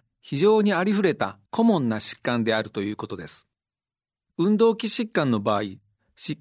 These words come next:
患の重症度やステージが進行するほど手術が必要となる率が高まります。これはがんや内科的疾患とは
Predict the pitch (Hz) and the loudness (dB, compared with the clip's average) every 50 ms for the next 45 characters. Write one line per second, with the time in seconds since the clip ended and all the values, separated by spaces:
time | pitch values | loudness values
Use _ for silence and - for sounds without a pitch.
0 | _ - 202 190 196 190 190 175 139 156 202 226 214 - - 220 202 147 104 104 | _ -2 0 2 2 2 2 0 0 0 0 0 0 2 2 2 2 2 2 0
1 | 98 110 127 139 - _ _ _ _ - - - 226 226 202 151 135 - 120 110 | -2 -4 -4 -8 -12 _ _ _ _ -16 -6 0 2 2 2 2 2 0 -2 -2
2 | - - 185 196 190 - 208 208 202 175 196 196 196 175 226 190 120 95 - - | -2 -2 -2 -2 0 2 2 2 2 0 0 -2 0 0 0 0 0 -2 -4 -10
3 | _ _ _ - - - 190 170 120 135 120 123 110 - - - - 147 139 127 | _ _ _ -10 -6 -2 -2 -2 0 0 -2 -2 -2 -4 -6 -4 -2 0 0 0
4 | 113 131 131 151 143 131 123 - - _ _ - 156 156 - - 123 147 156 156 | 0 0 -2 0 0 -2 -2 -4 -6 _ _ -4 -4 -4 -2 -2 -4 -4 -4 -4
5 | 151 131 117 113 117 113 110 104 95 - - - _ _ _ _ _ _ _ _ | -4 -4 -2 -2 -4 -4 -6 -8 -10 -12 -14 -18 _ _ _ _ _ _ _ _
6 | _ _ _ _ _ _ _ _ _ _ _ _ _ - - 175 175 185 180 165 | _ _ _ _ _ _ _ _ _ _ _ _ _ -8 -4 -2 0 2 2 2
7 | 156 156 - _ _ _ - - 185 208 202 175 143 123 104 110 - - 135 156 | 0 -4 -8 _ _ _ -4 -2 0 2 2 2 0 0 -2 -4 -6 -6 -4 -2
8 | 185 196 - 214 208 220 190 - - - - 196 - - 151 135 123 110 196 214 | -2 0 0 -2 -2 -2 -2 -4 -4 -4 -4 -2 -2 -2 -2 -2 0 0 2 2
9 | 147 90 - | 2 0 -2